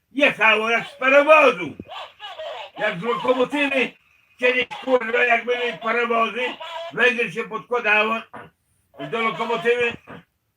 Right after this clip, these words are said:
jak pierdolnie dymem, to, kurwa, całe okna były brudne. Tak! Nie było można okna otworzyć. Bo cały ten dym z parowozu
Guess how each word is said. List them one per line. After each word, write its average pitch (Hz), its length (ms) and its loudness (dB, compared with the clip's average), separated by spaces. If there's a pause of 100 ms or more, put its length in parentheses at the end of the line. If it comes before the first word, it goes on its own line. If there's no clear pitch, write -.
jak 226 200 0 (180)
pierdolnie 226 680 0
dymem, 233 420 -4 (400)
to, 220 160 -8
kurwa, 233 720 0
całe 233 300 0
okna 226 340 0
były 196 280 -4
brudne. 135 440 -16 (160)
Tak! 254 320 4 (1500)
Nie 185 100 -12
było 247 220 6
można 240 320 -2
okna 214 320 0
otworzyć. 123 680 -8 (1200)
Bo 180 100 -10
cały 240 320 2
ten 226 260 -2 (640)
dym 226 380 2
z - 80 -20
parowozu 226 680 -4